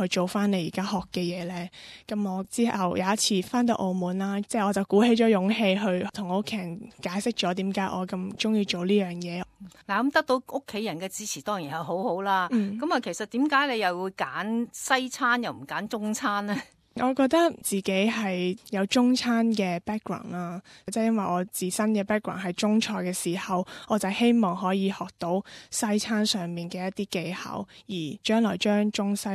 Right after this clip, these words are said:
Speaker 1: 去結合，去即係取兩地之長，去 create 一啲更加特別嘅菜式。
Speaker 2: 嗱，咁你，啊，西餐呢就喺墨爾本讀㗎，咁啊，
Speaker 1: 嗯。
Speaker 2: 呢間係叫法國南大廚藝學院，咁你，
Speaker 1: 嗯。
Speaker 2: 你讀咗幾耐，同埋學咗啲咩嘢呢？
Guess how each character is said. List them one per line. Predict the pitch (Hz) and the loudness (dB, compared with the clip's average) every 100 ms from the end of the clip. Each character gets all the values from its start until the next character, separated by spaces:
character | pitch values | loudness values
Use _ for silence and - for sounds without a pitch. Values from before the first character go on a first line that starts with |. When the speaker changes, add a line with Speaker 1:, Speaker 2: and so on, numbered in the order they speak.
| 196 190 | -4 -4
Speaker 1:
去 | 185 | -6
結 | - | -6
合， | - - _ - 202 | -10 -14 _ -4 -2
去 | 180 | 0
即 | 196 | -2
係 | 208 | -2
取 | - 180 185 | -2 -2 -2
兩 | 180 185 | -2 -4
地 | 175 | -6
之 | 180 202 | -4 -4
長， | 196 - - 196 - | -4 -6 -10 -10 -2
去 | 202 180 180 196 | 0 0 -2 -6
create | - 190 185 | -2 2 2
一 | 196 202 - 196 | 2 0 0 0
啲 | 190 | 0
更 | 180 180 | -4 -4
加 | 185 180 185 - | -4 -2 -4 -8
特 | 175 - | -14 -10
別 | 170 | -8
嘅 | 180 | -4
菜 | - - - | -6 -6 -6
式。 | - - - - _ | -8 -10 -18 -20 _
Speaker 2:
嗱， | 185 190 | -6 -2
咁 | 277 | 0
你， | 294 269 | 2 2
啊， | 226 208 202 | 2 2 0
西 | - - 311 311 | -6 2 2 2
餐 | 302 294 | 0 2
呢 | 294 277 | 2 0
就 | |
喺 | 170 175 202 | 0 -2 -2
墨 | 233 | -4
爾 | 160 185 | -4 -10
本 | - 190 | -10 -8
讀 | 131 - | -8 -8
㗎， | 165 175 151 | -4 -4 -4
咁 | 156 220 | -2 2
啊， | 202 | 2
Speaker 1:
嗯。 | |
Speaker 2:
呢 | 208 | 2
間 | 220 214 | 0 0
係 | 214 156 | -2 -6
叫 | 185 170 | -6 -8
法 | - 202 196 | 0 0 2
國 | 208 185 | -2 -4
南 | 160 139 | -6 -10
大 | 170 185 | -6 -6
廚 | - - 135 | -6 -10 -10
藝 | 143 156 | -10 -8
學 | 151 165 165 147 | -6 -8 -8 -14
院， | 165 202 - | -12 -12 -8
咁 | 208 | 2
你， | 240 196 | 4 4
Speaker 1:
嗯。 | 190 | 2
Speaker 2:
你 | 190 196 | -4 -4
讀 | 202 | -4
咗 | - 202 220 | 2 4 4
幾 | 196 190 | 2 -2
耐， | 202 175 | -2 -2
同 | 170 | -4
埋 | 156 | -4
學 | 165 | -4
咗 | 170 196 | -2 -2
啲 | 226 | -2
咩 | 208 | -2
嘢 | 180 | -4
呢？ | 175 | -6